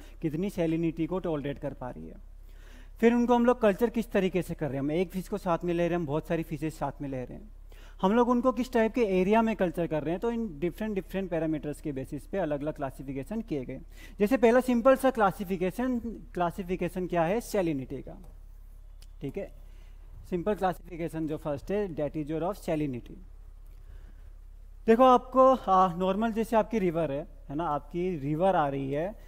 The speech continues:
फिर river finally क्या होता है, कई सारी river ऐसे आपस में मिक्स करती रहती हैं और last में वो जाके ocean में मिल जाती हैं, ठीक है, सी या ocean में मिल जाती हैं। तो जो river है हमारी, river क्या होती है generally आपकी, fresh water होती है,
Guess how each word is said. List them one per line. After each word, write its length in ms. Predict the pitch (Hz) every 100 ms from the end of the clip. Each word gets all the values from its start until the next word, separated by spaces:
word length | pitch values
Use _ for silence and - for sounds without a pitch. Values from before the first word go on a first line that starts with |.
| - -
फिर 100 | 190
river 280 | 175 196 254
finally 420 | 254 220 226 247 -
क्या 120 | 220
होता 320 | 226 196 175
है, 200 | 156 165 202
कई 180 | 196
सारी 240 | 196 202 208
river 280 | 196 190 190
ऐसे 220 | 185 208
आपस 320 | 190 165 185
में 80 | 208
मिक्स 380 | 180 165 208 -
करती 300 | 196 175 175
रहती 360 | 151 139 147 147
हैं 300 | 151 180 208 - - 165
और 120 | 160
last 480 | 151 175 226 247 226
में 120 | 214
वो 140 | 190 175
जाके 400 | 165 156 220 220
ocean 360 | 180 170 185
में 100 | 180
मिल 180 | 175 156
जाती 320 | 139 143 143
हैं, 180 | 139 143 143 - -
ठीक 140 | 147 170
है, 80 |
सी 200 | 185 185 190
या 80 |
ocean 300 | 185 175 190
में 180 | 196 247
मिल 300 | 196 151 151
जाती 380 | 156 147 135 139
हैं। 160 | 139 143 - - - - - - - - -
तो 60 | 214
जो 120 | 277
river 320 | 254 226 262
है 60 | 254
हमारी, 320 | 226 214 233
river 280 | 202 196 233
क्या 160 | - 247
होती 260 | 247 233
है 60 | 190
generally 360 | 165 170 160 160
आपकी, 420 | 147 - 226 185
fresh 300 | - 190 202
water 260 | 214 220 226
होती 240 | 214 214
है, 160 | 220